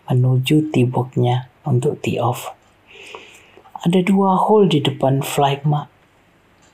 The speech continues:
Begitulah, hari itu Mak dan Pak Andi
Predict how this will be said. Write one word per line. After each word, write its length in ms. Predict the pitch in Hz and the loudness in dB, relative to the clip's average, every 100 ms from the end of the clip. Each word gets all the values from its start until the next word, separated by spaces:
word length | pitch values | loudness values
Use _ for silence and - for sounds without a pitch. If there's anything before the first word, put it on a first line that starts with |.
| - _ _ - | -20 _ _ -2
Begitulah, 800 | 147 127 135 147 143 135 117 - - - _ _ _ _ | -2 -2 -4 -4 -2 -2 -6 -10 -18 -20 _ _ _ _
hari 320 | - - 151 - | -4 -2 -2 -4
itu 320 | - 151 151 - _ _ _ _ - | -2 -2 -2 -8 _ _ _ _ 0
Mak 240 | 160 160 156 | 0 2 0
dan 240 | 160 151 | 0 0
Pak 160 | - - | -2 0
Andi 640 | 160 165 160 160 190 | 2 2 2 2 2